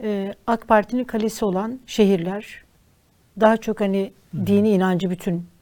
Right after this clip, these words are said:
Speaker 1: böyle dindar, e, kesim. Anadolu. Bir de bizim toplumumuzda çok dindar olmaya da gerek yok. Sadece bayram namazlarına giden, yani bütün dinle bağı, bayram namazı, cuma namazından ibaret olan insanlar bile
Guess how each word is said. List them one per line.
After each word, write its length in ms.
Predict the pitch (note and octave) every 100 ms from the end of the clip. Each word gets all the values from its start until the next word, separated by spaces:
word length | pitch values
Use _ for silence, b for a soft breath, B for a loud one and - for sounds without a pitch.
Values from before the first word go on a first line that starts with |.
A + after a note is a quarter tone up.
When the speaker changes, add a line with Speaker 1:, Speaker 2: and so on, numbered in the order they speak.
| -
Speaker 1:
böyle 240 | F#3 E3+
dindar, 440 | F3 E3+ F3 E3 - - C#4+
e, 120 | G3+
kesim. 400 | - E3+ - G#3 -
Anadolu. 640 | A3+ B3 A3+ F#3 D3+ E3+ - b b b b -
Bir 80 | C#4
de 100 | C4+
bizim 240 | B3 C#4
toplumumuzda 680 | C#4 B3+ - A#3+ A3+ G#3+ B3
çok 260 | C4 C4+ -
dindar 280 | B3 A#3+
olmaya 360 | A3+ A3+ A3 G#3+
da 60 | G#3
gerek 420 | G3 F#3+ F#3 -
yok. 180 | E3 -
Sadece 400 | C4+ C4+ A3+ F3
bayram 340 | G#3 A#3+ A#3+
namazlarına 480 | A3 G#3+ F#3+ G3 G3
giden, 300 | E3+ F3+ E3
yani 280 | F3 F3+ F#3
bütün 240 | A#3 G3+
dinle 300 | G#3 G#3 F3
bağı, 280 | F#3+ F3 F3 B B B _
bayram 340 | A3 A3+ A3+ G3+
namazı, 360 | F3+ D#3+ E3+
cuma 300 | F#3 A3+ A#3
namazından 340 | A3 F#3 D#3+ F3+
ibaret 380 | E3+ E3+ F3
olan 220 | F3+ E3+ -
insanlar 580 | A3 G#3+ F#3 F3 D#3+
bile 280 | F3+ F3+ C4+